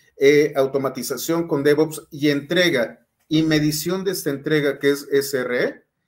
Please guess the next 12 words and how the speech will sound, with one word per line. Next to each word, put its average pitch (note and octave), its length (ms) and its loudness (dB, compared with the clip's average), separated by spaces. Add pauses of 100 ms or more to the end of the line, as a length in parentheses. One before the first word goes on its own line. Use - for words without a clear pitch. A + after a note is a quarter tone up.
(460)
se - 280 -8
conjuntan F3+ 720 -6 (280)
y D3+ 120 0
me D3+ 160 2
permiten D#3+ 520 -2
entregar C#3 480 -2
buen C#3+ 240 -2
valor B2 300 -2
al G#2 120 -8
cliente. - 340 -20 (3000)
Ay, - 280 2
perdón. - 440 -2